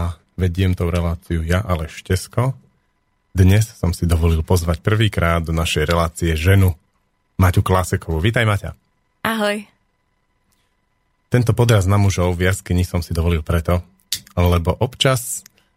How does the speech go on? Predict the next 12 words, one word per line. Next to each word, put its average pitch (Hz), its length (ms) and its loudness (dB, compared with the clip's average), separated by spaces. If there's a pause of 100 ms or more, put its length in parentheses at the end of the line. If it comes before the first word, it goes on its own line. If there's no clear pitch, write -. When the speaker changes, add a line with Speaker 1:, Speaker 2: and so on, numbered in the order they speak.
(120)
Speaker 1:
mám 90 160 2
pocit, 104 240 -2
je 82 160 -2
dobré 92 240 2
sa - 160 -6
pozrieť 82 640 -2 (320)
za 92 240 2
záves, 80 640 -2 (240)
že 82 160 0
čo - 80 2
tam 90 240 0
je. 85 160 2